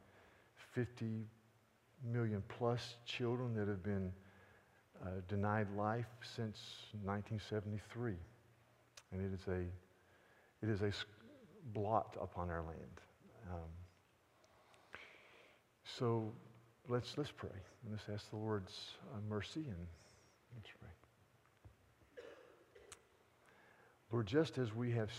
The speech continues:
seen, uh, the affirmation of life, we thank you that you are the author of life. We thank you that when John the Baptist,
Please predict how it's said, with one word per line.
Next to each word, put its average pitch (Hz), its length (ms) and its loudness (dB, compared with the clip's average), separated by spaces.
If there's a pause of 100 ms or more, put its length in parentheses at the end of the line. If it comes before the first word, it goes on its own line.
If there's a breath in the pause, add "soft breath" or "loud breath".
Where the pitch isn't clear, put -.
seen, 113 440 2 (680)
uh, 95 40 -6 (460)
the 131 140 -2
affirmation 110 640 2
of 98 140 -2
life, 98 580 -2 (1900 loud breath)
we 120 160 2
thank 123 260 4 (100)
you 110 120 0 (180)
that 101 260 2 (400)
you 117 200 0
are 110 80 2
the - 180 -4 (180)
author 110 480 -2
of 95 220 -8
life. 82 100 -6 (3000 loud breath)
We 120 160 6
thank 131 420 4
you 120 120 2 (160)
that 107 320 6 (600)
when 110 240 2
John 113 360 4
the 95 80 -2
Baptist, 110 1000 0